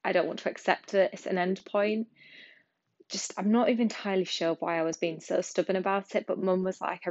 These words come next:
really need you to just think about, like, your mental health. Like, you, you're physically in pain." And I was like, "Yeah, but I don't wanna end it just because I'm in pain. I want to end it or com-, you know, think about combination feeding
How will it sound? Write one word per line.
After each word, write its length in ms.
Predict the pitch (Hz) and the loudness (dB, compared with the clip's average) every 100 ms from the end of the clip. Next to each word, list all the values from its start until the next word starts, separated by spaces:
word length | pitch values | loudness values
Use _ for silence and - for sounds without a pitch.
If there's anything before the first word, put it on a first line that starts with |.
| 170 | 2
really 240 | 175 170 | 2 2
need 220 | 170 175 | -4 -10
you 60 | - | -14
to 160 | - - | -16 -14
just 200 | - - | -6 -4
think 220 | 165 - | -4 -4
about, 380 | - 156 156 - _ _ | -2 0 -2 -4 _ _
like, 120 | - - | -6 -2
your 100 | 165 | 0
mental 360 | 165 156 180 | 0 -2 -8
health. 540 | 175 160 165 - - - - - - - _ _ _ _ | -4 0 0 -2 -16 -20 -20 -16 -16 -16 _ _ _ _
Like, 220 | - - - | -4 -4 -4
you, 140 | 170 - | -6 -4
you're 200 | - 180 | 0 0
physically 520 | - 196 180 - 175 | 6 6 6 2 0
in 120 | 165 | 0
pain." 280 | - 175 165 | -2 0 0
And 100 | 165 | 0
I 80 | 165 | 0
was 120 | 170 | 0
like, 100 | 180 | 2
"Yeah, 120 | 190 | 2
but 120 | - | 2
I 60 | 180 | 0
don't 180 | 180 185 | 2 2
wanna 180 | 175 - | 0 0
end 220 | 180 180 | 2 2
it 120 | 175 | 0
just 160 | 170 - | -2 -6
because 260 | 170 170 | -12 -6
I'm 160 | 170 170 - - _ _ | -6 -8 -14 -20 _ _
in 200 | 180 170 | -2 -2
pain. 320 | - 196 175 | -2 2 2
I 60 | 165 | 0
want 180 | 170 - | -6 -8
to 120 | - | -8
end 240 | 170 156 | -8 -2
it 240 | - - - _ | 0 0 -2 _
or 140 | 165 | -4
com-, 360 | - - 180 - - | -4 -4 -6 -4 2
you 100 | 180 | 2
know, 140 | 160 - | 2 -2
think 200 | 185 175 | -2 -2
about 180 | - - | -4 -8
combination 580 | - 170 180 180 - 165 | -6 -2 0 0 -2 -2
feeding 460 | 185 160 - 185 | 0 2 2 0